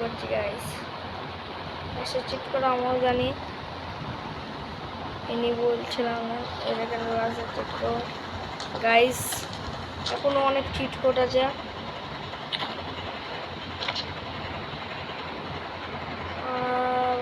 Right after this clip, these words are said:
অনেক চিট কোড আছে, বলতে গেলে চার পাঁচটা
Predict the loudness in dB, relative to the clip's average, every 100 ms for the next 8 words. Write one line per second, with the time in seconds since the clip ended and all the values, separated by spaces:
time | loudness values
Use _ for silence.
0 | 2 2 0 0 -2 0 0 0 -2 -4
1 | -4 -4 -4 -4 -4 -4 -4 -6 -6 -4
2 | -4 -4 -4 -4 -4 -4 -4 -4 -4 -4
3 | -6 -6 -6 -6 -6 -6 -6 -6 -6 -6
4 | -6 -4 -4 -4 6 6 8 8 8 8
5 | 6 4 4 4 6 4 0 0